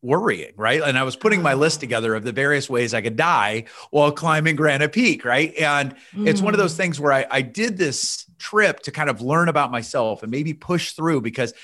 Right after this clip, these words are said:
Speaker 1: you know, a lot of things had been kind of coming together. And by this time I was a professional, I was a salesperson in a pharmaceutical company,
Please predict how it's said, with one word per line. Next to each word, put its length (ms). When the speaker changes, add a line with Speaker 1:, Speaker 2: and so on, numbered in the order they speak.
Speaker 1:
you 80
know, 160
a 60
lot 220
of 120
things 260
had 120
been 160
kind 240
of 160
coming 380
together. 460
And 100
by 100
this 180
time 220
I 60
was 120
a 60
professional, 580
I 100
was 100
a 80
salesperson 760
in 60
a 100
pharmaceutical 680
company, 500